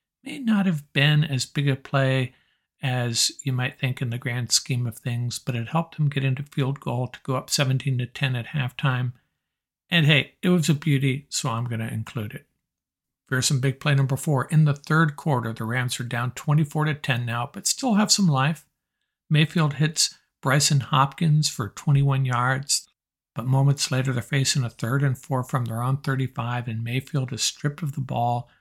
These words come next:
turning it over to the Chargers. Now, the Rams held there, forced a punt, but it was really the last gasp of the Rams' offense this day, and after an exchange of punts, the Chargers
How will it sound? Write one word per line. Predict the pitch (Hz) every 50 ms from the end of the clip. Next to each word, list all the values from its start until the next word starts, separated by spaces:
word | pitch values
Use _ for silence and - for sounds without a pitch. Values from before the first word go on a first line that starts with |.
| _ _ _ _ _ _ _
turning | - - 156 175 196 220 220 180
it | 156 143 131
over | 131 120 120 123
to | 117 117
the | 120 113
Chargers. | - - - 127 107 110 110 110 - 113 110 110 - - - - _ _ _ _ _ _ _ _ _ -
Now, | 160 151
the | 143 151
Rams | 170 185 208 202 175 -
held | - - 202 208 208 185 -
there, | - 139 127 127 135 147 151 143 - _ _ _ _
forced | - 180 180 165 - -
a | 160
punt, | - - 165 160 131 135 - -
but | - 156
it | 156
was | 147 143 - - -
really | 180 185 202 190
the | 151 135 139
last | 123 127 127 135 135 139 139 - -
gasp | - 120 123 131 135 139 139 - - -
of | 127 -
the | 123
Rams' | 123 123 127 127 - - -
offense | - 131 127 - - 147 131 131 - - - - - _ _ _ _ -
this | 139 - -
day, | - - 135 127 131 131 131 -
and | 139 127 120 120 -
after | - 131 - - - 139 127 117 - - _ _ _ -
an | 135 120
exchange | 110 - - - - 117 120 135 -
of | 135 - -
punts, | - 135 127 139 147 - - - - _ _ _ _ _ _ _
the | - 113
Chargers | - - 135 123 120 120 117 127 113 110 -